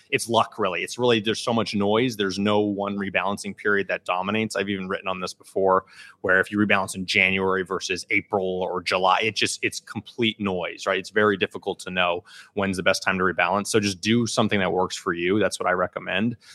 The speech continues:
Um, and yeah, the, the, the less you can sell assets and the more you can just buy underweight assets, I think that's a better policy going forward, 'cause it's, it's just not gonna create taxable events, right? And that's the key. So that's why, you know, just keep buying, not <laughs> selling, right?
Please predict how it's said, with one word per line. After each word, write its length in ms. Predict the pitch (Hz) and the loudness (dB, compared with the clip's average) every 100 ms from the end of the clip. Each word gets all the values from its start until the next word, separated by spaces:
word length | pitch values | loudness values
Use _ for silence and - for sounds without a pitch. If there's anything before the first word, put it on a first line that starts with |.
| - - - | -20 -16 2
Um, 280 | 104 92 92 | 4 4 4
and 160 | 101 104 | 2 4
yeah, 160 | 98 82 | 4 4
the, 80 | 107 | -2
the, 280 | 92 104 95 - | 2 2 2 2
the 360 | 104 101 98 104 - | 4 4 0 -6 2
less 320 | 113 139 - | 6 6 6
you 80 | 147 | 0
can 220 | - 101 | 0 -2
sell 420 | - - 107 104 | 0 4 6 8
assets 480 | 92 98 - 127 - | 8 6 4 2 2
and 80 | 107 | -2
the 40 | |
more 180 | 98 104 | 0 0
you 100 | 101 | 0
can 140 | - | -6
just 180 | 95 90 - | -10 -10 -4
buy 300 | 90 87 98 101 | 0 2 2 0
underweight 520 | 98 95 85 90 101 | -2 -4 -8 -8 -2
assets, 460 | 101 101 135 123 | 0 0 0 -2
I 120 | 92 92 | 0 -2
think 220 | 104 90 | -4 -2
that's 260 | 90 90 | 0 0
a 60 | 95 | -4
better 300 | 82 90 90 | -4 -2 -2
policy 440 | - 90 87 - | -2 -4 -4 -4
going 280 | 95 95 92 | -2 -2 -2
forward, 500 | - 98 95 95 101 - - _ | -2 0 2 2 0 -6 -20 _
'cause 280 | 113 95 107 | 0 0 0
it's, 240 | - - | -4 -6
it's 120 | 120 - | -8 -6
just 100 | 123 | 4
not 160 | 123 | 4
gonna 140 | 123 101 | 4 2
create 180 | 117 | 0
taxable 500 | 107 101 98 104 92 | 2 2 2 -2 -6
events, 360 | 87 85 76 - | -2 -4 -4 -4
right? 80 | 87 | -4
And 60 | |
that's 200 | 95 101 | -2 -4
the 80 | - | -6
key. 300 | 95 - 85 | -10 -8 -10
So 160 | - 92 | -6 -2
that's 180 | 92 - | -2 4
why, 160 | 95 | 4
you 160 | 90 95 | 4 -2
know, 80 | 87 | -6
just 200 | 98 - | -8 -8
keep 180 | 101 | -6
buying, 260 | 95 92 87 | -4 -4 -4
not 220 | 87 - | -6 -6
<laughs> 80 | - | -2
selling, 360 | 90 - - 101 | -4 -4 -6 -4
right? 200 | 98 101 | -6 -8